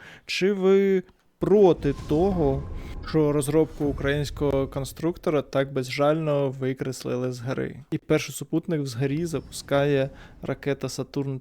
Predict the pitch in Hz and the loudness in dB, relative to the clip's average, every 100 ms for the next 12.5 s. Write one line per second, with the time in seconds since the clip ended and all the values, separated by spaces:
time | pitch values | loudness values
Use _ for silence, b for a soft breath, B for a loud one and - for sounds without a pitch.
0 | - 139 127 120 - - - 156 160 147 | -4 -4 -4 -8 -14 -14 0 2 2 2
1 | 147 147 143 139 127 143 135 139 127 - | 2 2 2 0 -2 -6 -2 -2 -2 -4
2 | 139 127 - - 147 135 127 120 156 160 | -4 -4 -8 -6 -6 -6 -8 -12 -4 2
3 | 175 180 165 160 160 - 151 135 135 131 | 4 4 2 2 2 0 2 2 0 -2
4 | 131 117 147 143 - 143 127 139 135 135 | -2 -2 -2 -4 -6 -8 -6 -4 -6 -6
5 | - 131 123 120 131 _ 170 - 190 196 | -8 -10 -8 -12 -14 _ -4 4 6 6
6 | - 180 170 143 170 180 143 - - 143 | 4 4 4 4 2 2 -4 -6 -4 0
7 | 151 143 143 131 160 170 147 139 131 135 | 2 2 0 0 0 0 0 0 0 -2
8 | 131 147 127 - 143 131 135 131 139 143 | 0 -2 -4 -4 -4 -2 0 4 2 0
9 | 127 151 156 139 123 143 139 - 147 139 | -2 -2 -2 -4 -2 -2 -2 -4 -2 -2
10 | 135 117 139 - 135 139 151 175 156 - | -4 -8 -10 -8 -8 -4 -2 0 0 -4
11 | B B B B 151 196 175 170 - 185 | B B B B 2 4 4 0 2 2
12 | 208 - - 185 | 2 2 0 0